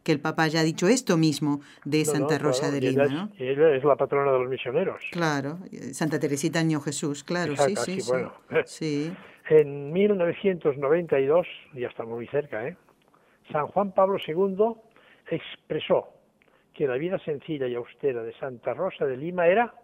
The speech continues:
Speaker 2: testimonio elocuente del papel decisivo que la mujer ha tenido y sigue teniendo en el anuncio del Evangelio.
Speaker 1: Atención, ¿eh? Lo que nos ha dicho Enri-,
Speaker 2: Atención, ¿eh?
Speaker 1: atención, ¿eh?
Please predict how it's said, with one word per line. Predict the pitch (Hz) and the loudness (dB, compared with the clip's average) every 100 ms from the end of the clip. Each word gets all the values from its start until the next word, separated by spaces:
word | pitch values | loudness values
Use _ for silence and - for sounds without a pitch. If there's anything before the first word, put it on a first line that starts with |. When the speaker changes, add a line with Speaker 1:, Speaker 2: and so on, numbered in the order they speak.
| _ _ _ _ - _ - | _ _ _ _ -20 _ -2
Speaker 2:
testimonio | 165 - - 156 185 214 214 | -2 -2 -8 0 2 4 4
elocuente | 208 170 139 175 190 185 190 | 4 4 2 0 0 0 2
del | 160 151 | 2 2
papel | 139 131 170 180 | 0 2 0 0
decisivo | 151 139 143 - 202 190 220 220 - _ | -2 -4 -4 -10 -8 -4 -6 -6 -20 _
que | - | -6
la | 156 147 | -4 -2
mujer | 143 - 180 | -4 0 2
ha | 165 | 2
tenido | - 147 165 147 | 0 -4 0 0
y | 131 - | -2 -2
sigue | 226 196 | 2 4
teniendo | 156 143 156 208 208 196 214 226 - _ _ _ _ | 4 2 4 4 4 4 2 0 -10 _ _ _ _
en | 160 156 | -4 2
el | 151 | 4
anuncio | 139 139 180 - | 4 2 -6 -6
del | 180 156 | 0 0
Evangelio. | 123 113 - 104 101 | 0 -4 -10 -14 -4
Speaker 1:
Atención, | 165 170 160 170 160 - 202 170 | 0 0 0 0 0 2 2 4
¿eh? | 165 175 | 2 2
Lo | 170 | 0
que | 160 | 0
nos | 165 160 | 0 0
ha | 170 | 4
dicho | 160 151 165 | 4 4 2
Enri-, | 151 139 | 0 0
Speaker 2:
Atención, | 139 143 160 160 - 196 151 131 135 | -2 -2 0 0 4 4 4 2 -2
¿eh? | |
Speaker 1:
atención, | |
¿eh? | 170 233 | -2 -2